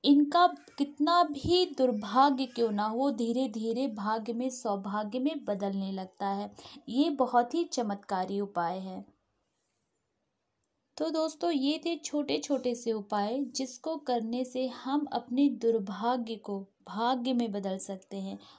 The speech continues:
और ये जो छोटे छोटे से उपाय हैं, बहुत ही चमत्कारी उपाय हैं। तो दोस्तों, अगर आपको वीडियो मेरी ज़रा से भी पसंद आए, वीडियो लाइक करें, शेयर करें। मुझसे जुड़ने के लिए मेरे चैनल को सब्सक्राइब करें। फिर मिलेंगे।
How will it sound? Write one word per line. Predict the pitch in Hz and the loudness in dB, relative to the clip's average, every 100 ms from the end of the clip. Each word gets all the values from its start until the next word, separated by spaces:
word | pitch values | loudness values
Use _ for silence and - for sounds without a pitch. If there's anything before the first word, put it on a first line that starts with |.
| - | -10
और | 196 208 | -6 -4
ये | 220 226 | -4 -4
जो | 240 | -2
छोटे | 240 208 226 | -2 -2 -2
छोटे | 233 233 | -2 -4
से | 240 254 | -4 -4
उपाय | 247 233 | -2 -4
हैं, | 240 | -6
बहुत | 220 220 214 | -6 -8 -6
ही | 262 | -8
चमत्कारी | 240 220 214 - 208 233 285 | -6 -6 -8 -6 -4 0 0
उपाय | 285 269 262 | 2 2 2
हैं। | 269 320 - - - _ | 2 -2 -6 -20 -20 _
तो | 339 | -4
दोस्तों, | 330 339 359 | -2 -2 2
अगर | 349 339 | 4 4
आपको | 320 320 | 0 -2
वीडियो | 302 302 285 | -2 0 0
मेरी | 294 294 | 0 -2
ज़रा | 285 226 214 247 | -2 -2 0 0
से | 262 | 0
भी | 285 285 | -2 0
पसंद | 262 262 254 | -2 -2 -2
आए, | 262 262 | -2 -2
वीडियो | 226 226 220 226 | -4 -4 -2 0
लाइक | 214 214 277 285 | 2 2 2 0
करें, | 294 302 311 | 0 0 0
शेयर | 294 - 247 285 294 | -4 0 4 4 4
करें। | 240 233 | 2 2
मुझसे | 233 233 - | 0 -2 -6
जुड़ने | 233 226 214 226 | -2 -2 0 -2
के | 247 269 | -2 -2
लिए | 277 311 | 0 0
मेरे | 277 269 294 311 | 2 2 0 -2
चैनल | - 233 214 | -2 -2 -4
को | 214 294 349 | -6 -4 -4
सब्सक्राइब | - 214 208 - - 190 190 - | -4 -6 -6 -8 -6 -6 -6 -8
करें। | 196 196 202 | -8 -6 -6
फिर | 202 208 208 | -8 -6 -6
मिलेंगे। | 214 220 233 247 294 381 | -4 -6 -4 -2 -2 -4